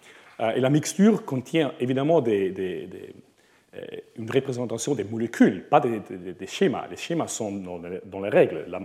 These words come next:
la mixture contient une représentation des molécules, du, du contenu de votre, de votre système d'intérêt. Et, euh, vous avez ces règles, l'ensemble de règles. Chaque règle a une activité, euh, qui est déterminée par une, euh,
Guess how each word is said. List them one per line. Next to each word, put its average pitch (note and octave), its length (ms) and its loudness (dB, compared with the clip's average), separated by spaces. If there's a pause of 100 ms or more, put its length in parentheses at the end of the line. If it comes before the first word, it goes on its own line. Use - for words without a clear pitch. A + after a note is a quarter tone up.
(120)
la F2 140 -10
mixture C#3 640 -4
contient G#2+ 420 -8 (320)
une G#2 80 -6
représentation B2+ 680 -4
des G2 80 -6
molécules, C3+ 540 2
du, A2 120 -4
du G#2+ 100 -8
contenu D#3+ 600 4 (300)
de G#2+ 60 -4
votre, G2+ 680 0 (220)
de G#2 60 -8
votre A2 240 -2
système A#2 420 -4
d'intérêt. G#2 560 -4 (640)
Et, C3 640 6
euh, A2+ 280 2
vous A#2 160 -4
avez B2 160 2
ces - 160 -8
règles, D3 340 4
l'ensemble A2 420 -4
de G#2 80 -2
règles. F3+ 340 0 (220)
Chaque - 240 -4
règle B2 240 6
a G#2+ 120 -2
une A#2 160 -2
activité, A#2+ 760 2 (760)
euh, A2+ 100 10
qui A2+ 480 4
est G#2+ 220 4
déterminée B2+ 680 6
par A#2 260 6
une, A2 180 -2 (280)
euh, G#2 160 -4